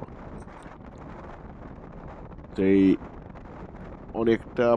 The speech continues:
পথ আমরা আজকে অতিক্রম করে চলে এলাম, প্রায় তিনশো ষাট কিলোমিটার কল্যাণী থেকে, অনেকটাই পথ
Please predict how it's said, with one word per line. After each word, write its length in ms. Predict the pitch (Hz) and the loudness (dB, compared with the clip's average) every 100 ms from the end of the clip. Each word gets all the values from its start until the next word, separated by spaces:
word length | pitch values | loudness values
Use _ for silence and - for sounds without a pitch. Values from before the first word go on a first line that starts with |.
| - | 4
পথ 260 | 101 110 110 | 6 10 12
আমরা 180 | 110 | 12
আজকে 140 | 110 104 | 12 12
অতিক্রম 380 | 104 104 113 110 | 10 10 12 12
করে 220 | 117 110 | 12 12
চলে 280 | 110 107 107 | 12 12 12
এলাম, 280 | 110 113 | 12 12
প্রায় 340 | 113 120 117 120 | 12 12 12 12
তিনশো 440 | 123 117 113 120 | 12 10 10 6
ষাট 320 | - 113 107 | 10 12 12
কিলোমিটার 480 | - 101 92 87 82 - - - - - - - - | 12 10 10 10 6 6 -6 -14 -14 -14 -14 0 8
কল্যাণী 280 | 101 101 | 12 12
থেকে, 240 | 95 90 - - - - - - - - - - - | 10 4 -2 -8 -14 -14 -14 -12 -12 -12 -14 -6 2
অনেকটাই 320 | 117 123 117 | 6 8 8
পথ 220 | 120 127 | 12 10